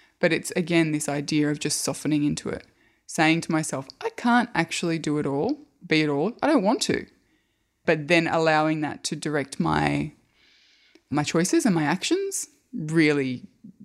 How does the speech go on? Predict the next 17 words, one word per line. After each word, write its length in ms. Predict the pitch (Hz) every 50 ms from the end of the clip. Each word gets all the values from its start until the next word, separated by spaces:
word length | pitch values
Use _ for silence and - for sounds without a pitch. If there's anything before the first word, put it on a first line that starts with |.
| - -
that's 320 | 160 135 - - - - - -
really 260 | 156 151 151 135 135
the 80 | 123 131
game-changing 720 | - 123 123 139 - 143 135 135 - - - - - - _ -
thing. 260 | - - - - - -
Not 220 | 214 247 - 220
to 100 | - 269
just 140 | - 233 -
understand 500 | - 196 208 180 170 - - 175 175 175
it 80 | 156 120
rationally, 480 | 147 165 151 - - 165 147 - -
but 240 | 139 - - - - -
then 140 | - 147 151
to 100 | - -
actually 240 | 156 - - - 160
do 220 | 151 131 - 143 139
something 500 | - 143 139 143 - - 139 143 147